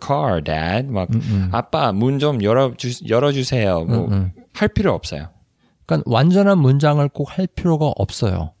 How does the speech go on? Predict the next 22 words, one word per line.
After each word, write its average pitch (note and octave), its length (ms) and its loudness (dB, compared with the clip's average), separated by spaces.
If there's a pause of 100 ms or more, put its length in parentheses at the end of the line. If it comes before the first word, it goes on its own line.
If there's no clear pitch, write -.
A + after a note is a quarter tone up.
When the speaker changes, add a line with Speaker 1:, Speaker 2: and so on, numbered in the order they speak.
(120)
Speaker 1:
네. D2 200 -8 (260)
Speaker 2:
그렇지 C3+ 360 0
않아도 G2+ 420 0
알아듣습니다. G2+ 920 -2
단어 A#2+ 280 2
Speaker 1:
네. G#2+ 60 0
Speaker 2:
두 A#2+ 140 2
개, C3 120 4
세 A2 140 2
개만 G#2 220 0
말해도. F2+ 360 -4
Speaker 1:
네. G2 240 -2 (200)
Speaker 2:
지금 D3 480 2 (340)
만약에 C3+ 300 2
그 C3+ 180 0
완전한 A#2+ 460 4
문장을 A2 540 2
만들 A2 340 2
수 - 140 -6
없다면 G2+ 560 -2 (880)
빨리 C3+ 260 0
포기하시고, A2 580 -2